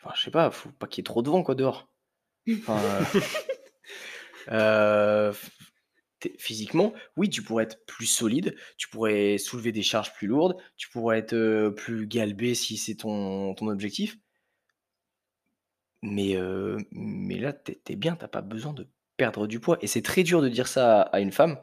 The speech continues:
Speaker 1: qui vient, qui vient te voir. C'est-à-dire que si elle vient nous voir, j'ai envie de perdre du poids. Et toi, t'es là, t'es... Pff, bon alors, comment je vais le prendre ? Parce que tu peux pas lui dire, tu peux pas perdre de poids là.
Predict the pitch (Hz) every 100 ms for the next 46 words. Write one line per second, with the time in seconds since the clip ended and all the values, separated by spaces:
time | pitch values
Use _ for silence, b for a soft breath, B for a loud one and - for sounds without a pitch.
0 | b b b b - 120 113 110 107 -
1 | 110 101 117 160 - - - 95 - 110
2 | 110 101 110 139 120 - - 101 95 101
3 | _ _ - 110 113 113 - 151 185 _
4 | _ - 139 110 131 - b b b b
5 | b _ _ _ - - - - - 104
6 | 104 95 - - - 127 117 98 - 151
7 | 147 - - 175 165 127 147 - _ _
8 | _ _ - - 104 139 135 110 98 104
9 | 95 _ - 117 98 -